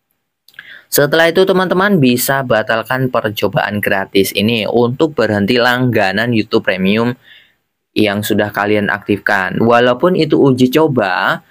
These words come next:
tetapi selama uji coba itu sudah selesai, ketika kalian belum membatalkan YouTube Premium kalian, maka akan ditagih oleh pihak YouTube-nya.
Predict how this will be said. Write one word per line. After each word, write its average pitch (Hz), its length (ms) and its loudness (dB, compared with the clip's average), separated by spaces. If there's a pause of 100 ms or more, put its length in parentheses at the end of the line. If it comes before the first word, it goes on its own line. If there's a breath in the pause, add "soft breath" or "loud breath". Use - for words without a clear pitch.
(220 loud breath)
tetapi 151 420 0
selama 143 560 0
uji 139 160 2
coba 127 320 2
itu 123 320 2
sudah 117 320 0
selesai, 135 800 0
ketika 131 320 -2
kalian 135 320 0
belum 175 320 2
membatalkan 113 880 -2 (720 soft breath)
YouTube 110 400 0
Premium 104 480 0
kalian, 127 640 -2
maka 110 720 -2
akan 104 400 -4
ditagih 104 560 -2
oleh - 240 0
pihak 104 240 -2
YouTube-nya. 98 800 -4